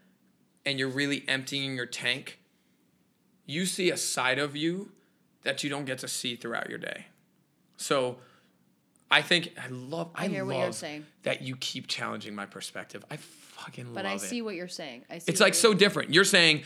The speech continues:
Speaker 1: you could get caught up in the mirror and how you look and the things you're doing and the mechanics and maybe, like, this is right or wrong because I'm
Speaker 2: Uh-huh.
Speaker 1: seeing it that way. I see it as you're looking into yourself a lot of ways. When you watch yourself, like, some of us are so coddled,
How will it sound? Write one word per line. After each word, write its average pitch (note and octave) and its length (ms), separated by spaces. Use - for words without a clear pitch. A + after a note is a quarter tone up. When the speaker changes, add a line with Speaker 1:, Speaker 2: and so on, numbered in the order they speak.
Speaker 1:
you D#3 160
could D#3+ 140
get E3 160
caught F3+ 220
up - 120
in D3+ 80
the C#3+ 60
mirror D#3 320
and C#3+ 80
how C3 80
you B2+ 140
look D3+ 280
and C#3 80
the B2+ 60
things C#3 260
you're C3 80
doing C#3+ 400
and C3 80
the C3 40
mechanics C#3+ 600
and B2+ 280
maybe, C3 280
like, A#2+ 240
this C#3 200
is B2+ 120
right C3 300
or B2+ 140
wrong C3 280
because C3 260
I'm - 80
Speaker 2:
Uh-huh. F#3 40
Speaker 1:
seeing C#3 300
it C3+ 100
that C#3 180
way. D3+ 260
I F#3 140
see E3 260
it C#3+ 80
as B2+ 280
you're - 180
looking D3+ 460
into B2+ 220
yourself A#2 500
a - 40
lot G2+ 180
of - 80
ways. - 300
When D3 160
you A3 100
watch F3+ 300
yourself, D3+ 280
like, C#3 180
some A3 260
of A#3 100
us G#3 220
are C#3 80
so D3 560
coddled, D3 640